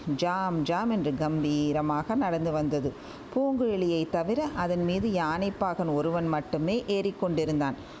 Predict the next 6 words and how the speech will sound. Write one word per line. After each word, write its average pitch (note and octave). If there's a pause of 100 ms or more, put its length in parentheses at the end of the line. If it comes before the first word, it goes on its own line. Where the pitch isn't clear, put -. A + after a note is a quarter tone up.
(180)
கொஞ்ச B3
தூரம் C4+
ராஜபாட்டை A3
வழியாக F#3+
அவர்கள் A3+
சென்றார்கள். E3+